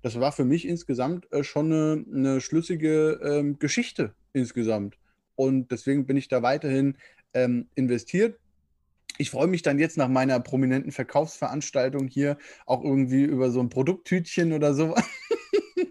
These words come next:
Krieg ich dann die Medikamente oder so nach Hause geschickt, keine Ahnung. Äh, nee, Quatsch. Also, ähm, mir ist es wichtig, deswegen, äh, beschäftige ich mich ja auch so viel mit meinen Unternehmen, eben zu wissen, was da eben passiert.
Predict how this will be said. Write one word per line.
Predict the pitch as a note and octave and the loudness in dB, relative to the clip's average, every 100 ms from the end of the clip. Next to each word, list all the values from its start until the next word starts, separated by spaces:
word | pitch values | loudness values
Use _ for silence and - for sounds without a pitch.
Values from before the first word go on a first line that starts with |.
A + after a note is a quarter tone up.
| - - | -8 -6
Krieg | F#3+ E3+ | 0 0
ich | |
dann | E3 D#3+ | 4 4
die | |
Medikamente | C#3+ D#3 D3+ C#3+ C#3+ F3 C3+ | 4 2 0 2 2 2 2
oder | C3+ C#3+ | 2 2
so | C#3 | 2
nach | C3 | 2
Hause | B2+ E3 E3 | 2 2 0
geschickt, | D3+ C#3+ F#3 | -4 -4 -4
keine | C3+ B2+ B2 | 0 0 0
Ahnung. | B2 D3 F3 F3+ - - A2+ - | 0 2 0 -2 -10 -14 -12 2
Äh, | C#3+ C#3+ C#3+ - - | 6 6 4 -2 0
nee, | C#3 C#3+ | 2 2
Quatsch. | B2 C3+ - - _ - | 2 0 0 -10 _ -2
Also, | C#3 C#3 C3+ - _ - | 0 2 0 -6 _ 0
ähm, | C3+ C3 B2+ _ _ _ _ _ _ _ _ _ _ _ _ _ - | 2 2 -4 _ _ _ _ _ _ _ _ _ _ _ _ _ -2
mir | D3 G3 | 2 2
ist | E3+ | 2
es | D#3+ - | -4 -2
wichtig, | D#3+ E3+ - E3 - | -2 -2 -4 -4 -2
deswegen, | C#3 - C3 C#3 C#3 C#3 - | -6 -2 0 2 0 -2 -4
äh, | B2 | -6
beschäftige | A2+ A2+ D#3 - D3+ C#3+ | -6 -2 -2 -2 -4 -2
ich | C#3+ | 0
mich | C3+ | 0
ja | C3 | 0
auch | A#2+ - | 0 -4
so | A#2+ | -8
viel | - | -2
mit | C#3 B2 | -2 -2
meinen | A#2+ A#2+ | -2 -4
Unternehmen, | B2 A2 A2+ A2+ A#2+ | -4 -4 -2 0 0
eben | A#2 A#2 A2+ | -2 -4 -4
zu | A2 | -2
wissen, | D3 D3 A#2+ | -2 -2 -2
was | A#2+ - | -2 -2
da | A#2 | -4
eben | A2 B2 A#2+ A#2 | -2 -2 -2 -4
passiert. | - A2+ - G#3 C#4+ | -6 -6 0 0 -2